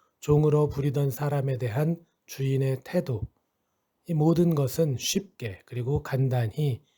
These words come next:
극복되는 문제는 아닙니다. 그런 면에서 사도 바울의 편지는 참 대단한 시도를 하고 있는 것으로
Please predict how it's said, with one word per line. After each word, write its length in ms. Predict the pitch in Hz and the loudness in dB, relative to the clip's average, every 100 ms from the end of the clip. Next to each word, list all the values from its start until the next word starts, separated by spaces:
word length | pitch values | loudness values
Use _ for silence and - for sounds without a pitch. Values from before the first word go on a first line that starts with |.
| _ _ - | _ _ -6
극복되는 600 | 160 185 180 - 151 143 | -4 -2 -2 0 2 4
문제는 600 | 127 110 107 123 143 127 | 2 2 0 0 0 -2
아닙니다. 760 | 117 123 151 139 113 98 90 _ _ _ _ _ _ _ _ _ _ | -2 0 2 2 -2 -6 -10 _ _ _ _ _ _ _ _ _ _
그런 240 | - 175 180 | 2 4 6
면에서 580 | 156 147 165 165 123 - _ _ _ _ | 4 0 4 2 2 -6 _ _ _ _
사도 300 | - 175 180 | -4 0 4
바울의 300 | 170 165 156 | 4 4 4
편지는 640 | 147 160 139 123 113 170 - _ _ - | 2 0 -2 -6 -6 -6 -10 _ _ -16
참 280 | - 156 139 | -10 -8 -8
대단한 640 | - 143 151 147 151 143 - | -4 -2 0 0 0 -2 -4
시도를 500 | - 175 170 156 151 | -6 -2 2 2 2
하고 580 | 120 170 175 170 156 139 | 0 -4 0 0 2 0
있는 340 | - 147 147 139 | -2 0 0 0
것으로 640 | 120 - 117 127 143 - | -2 -6 -6 -4 -4 -6